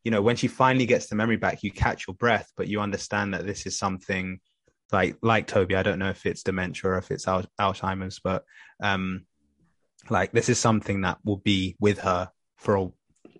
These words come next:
potentially the rest of her life. And, you know, it's this instance where she got it back, but at some point she will kind of not get it back, and we have to be okay with that. Um,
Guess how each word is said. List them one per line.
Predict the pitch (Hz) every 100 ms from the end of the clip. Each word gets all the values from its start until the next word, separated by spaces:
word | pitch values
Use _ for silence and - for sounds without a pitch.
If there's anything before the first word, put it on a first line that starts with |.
| _ -
potentially | - 143 139 120
the | 104
rest | 101 98
of | 92
her | 92
life. | 90 87 95 - - _ _ _ _
And, | 101 95 90 92
you |
know, | 98 87
it's | 87 95 -
this | 120 -
instance | 117 113 107 95
where | 101
she | 98
got | 95 95
it | 92
back, | 104 92 -
but | 98 87
at |
some | - 101 98
point | - 95 76
she | -
will | 95 98 92 92 - _
kind | - 92 90
of | 90 92 - -
not | 101 110 -
get | - 87
it | -
back, | 90 - -
and | 95
we | 92
have | 95 -
to | 98
be | 95
okay | 92 - 113
with | 98 95
that. | 104 - - - - - _ -
Um, | 98 92 92